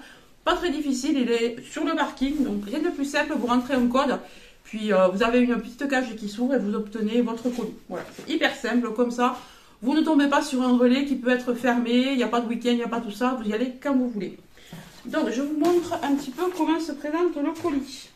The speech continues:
Alors, bon, je vais vous spoiler un peu parce que vous allez voir, euh, mais bon, c'est pas dans le bon sens. Hop.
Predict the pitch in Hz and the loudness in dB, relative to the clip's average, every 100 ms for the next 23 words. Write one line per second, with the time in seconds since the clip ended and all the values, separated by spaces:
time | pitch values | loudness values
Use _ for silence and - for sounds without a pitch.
0 | - - _ - - - - - - - | -18 -18 _ -20 -20 -20 -20 -20 -20 -6
1 | 285 302 240 190 220 220 220 247 - 262 | 0 2 2 0 -4 -4 -4 -6 -2 4
2 | 247 247 247 339 302 247 214 220 240 240 | 8 8 8 4 0 -2 -4 0 2 4
3 | 247 269 214 185 185 165 - - - 208 | 2 0 0 0 0 0 0 -4 -6 -6
4 | 202 - 285 262 247 - 135 - - - | -4 -2 2 4 4 4 -2 -4 -6 -8
5 | - - - | -4 -2 -2